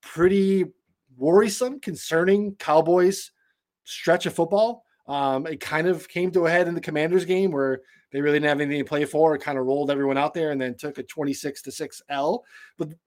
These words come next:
the weeks before that haven't been really good either. Um, it is kind of a struggling football team where everyone has been waiting for the Buccaneers, for the lights to turn on and to have,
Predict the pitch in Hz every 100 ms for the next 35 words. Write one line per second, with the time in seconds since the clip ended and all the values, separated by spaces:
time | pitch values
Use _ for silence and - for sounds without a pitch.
0 | _ 175 160 277 - - 196 302 185 151
1 | 135 135 143 135 151 143 139 143 175 127
2 | 131 _ _ - 143 135 131 127 123 107
3 | _ _ _ _ - 170 185 170 151 -
4 | 165 165 165 - 165 160 147 190 175 175
5 | 180 170 151 147 139 - - - - -
6 | 226 240 233 226 220 196 - 170 160 175
7 | 185 175 151 151 151 156 131 156 156 139
8 | 147 156 147 - 123 117 165 170 151 160
9 | 147 139 143 147 127 120 120 135 139